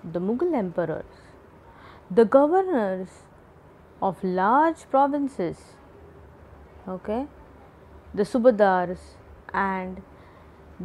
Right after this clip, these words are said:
the great zamindars, they all consolidated their authority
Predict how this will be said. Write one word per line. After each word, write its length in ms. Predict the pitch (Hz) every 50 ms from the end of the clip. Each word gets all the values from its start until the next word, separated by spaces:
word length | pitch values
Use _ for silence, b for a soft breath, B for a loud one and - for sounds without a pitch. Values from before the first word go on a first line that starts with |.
| 170 170 165
the 120 | 190 214
great 680 | 196 180 220 220 247 262 277 294 294 302 302 - - - -
zamindars, 1120 | 220 202 196 185 196 226 220 226 240 247 240 220 196 185 170 160 165 165 - - - - - - - - - - B B B B B B B B
they 120 | 302 349
all 200 | 370 370 427 466
consolidated 1040 | - 370 294 262 226 - - 247 220 208 247 269 254 226 190 175 - 170 - - - - - - - - - - - - - - -
their 260 | 196 196 214 214 208
authority 560 | 202 202 - 190 196 180 180 175 - - -